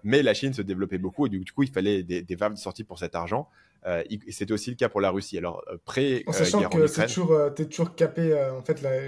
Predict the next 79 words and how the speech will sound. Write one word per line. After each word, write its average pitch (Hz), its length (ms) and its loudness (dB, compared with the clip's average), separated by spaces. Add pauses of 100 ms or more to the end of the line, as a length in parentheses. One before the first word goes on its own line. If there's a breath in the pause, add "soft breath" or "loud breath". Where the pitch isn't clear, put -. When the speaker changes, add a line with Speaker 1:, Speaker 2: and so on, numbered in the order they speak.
(140)
Speaker 2:
alors, 151 120 0
les 143 60 2
Chinois, 165 200 4
je 170 60 2
crois, 165 100 4
c'est 139 100 -2
cinquante 151 340 0
mille 151 80 0
dollars 139 200 2
par 143 140 6
an, 151 80 4
mais 139 100 -4
peut-être 135 200 -6
moins, 139 180 -2
peut-être 135 140 -6
que - 80 -8
je 131 40 -4
me 131 60 -4
trompe. 143 200 -8 (420 soft breath)
Speaker 1:
Hmm. 92 80 -4
Speaker 2:
Mais 143 100 -2
t'as 143 140 0
pas 151 80 2
le 147 60 4
droit 160 100 8
de 165 60 -4
sortir 139 300 -4
plus - 280 -6
d'une 135 220 -2
certaine 135 260 -4
somme 139 160 -2
d'argent 139 320 2
de 131 80 -2
Chine 127 320 -4
Speaker 1:
Ouais. 85 60 -10 (240)
Speaker 2:
chaque - 240 0
année. 156 140 4
Donc, 143 140 -2
il 135 60 -4
y - 20 -4
a - 40 -12
tous - 80 -10
les 147 80 -4
systèmes, 147 400 0
euh, 123 140 -4 (340 soft breath)
et 165 40 0
notamment, 175 300 6
bah, 147 280 4
c'est, - 200 -14
ça 151 140 -2
rejoint 156 160 2
ça, 165 180 4
je 170 60 0
pense, 151 180 0
euh, 127 220 2
ok, 139 200 -2
je - 100 -6
peux, 135 120 -12
maintenant 139 240 0
j'y - 140 2
pense, 151 200 2
c'est 131 60 2
intéressant - 320 4
ce - 140 -2
truc-là. 151 280 0 (600 loud breath)
C'est - 160 0
en 147 100 4
fait, 185 220 0
il - 20 4
y - 20 6
a 139 40 4
un 135 40 0
système 160 340 4
de, 131 400 -2
de 143 80 -6
blanchiment 160 560 4
de, 131 260 0
de 131 140 -4
monnaie 147 340 2